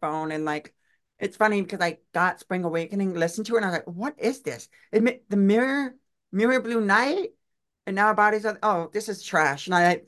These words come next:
threw the <laughs> C D away, and I didn't keep it. And then now I'm like, "Oh, I should have." Mm. But, like, I always had translated and played with, like, musical, like, um,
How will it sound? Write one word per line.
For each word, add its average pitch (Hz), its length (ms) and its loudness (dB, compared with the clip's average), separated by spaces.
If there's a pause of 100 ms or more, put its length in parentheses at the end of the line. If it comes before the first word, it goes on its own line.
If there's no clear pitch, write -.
threw 185 180 4
the 208 100 2
<laughs> 208 100 -6
C 269 180 0
D 160 140 -6
away, 165 500 0
and 175 120 -2
I 175 60 2
didn't 180 240 -4
keep 202 260 -8
it. 170 220 0
And 180 160 -4
then 175 140 -2
now 170 200 2
I'm 170 100 -2
like, 160 200 -2
"Oh, 185 180 -2
I 175 120 -4
should 185 220 -12
have." 180 100 -14 (420)
Mm. 185 160 -6 (240)
But, 269 100 4
like, 269 220 2
I 247 140 2
always 277 320 6
had 240 160 -2
translated 190 680 -2
and 180 140 -6
played 180 320 -2
with, 185 180 -2
like, 156 220 -2
musical, 170 640 -2
like, 139 240 -8 (140)
um, 147 460 -2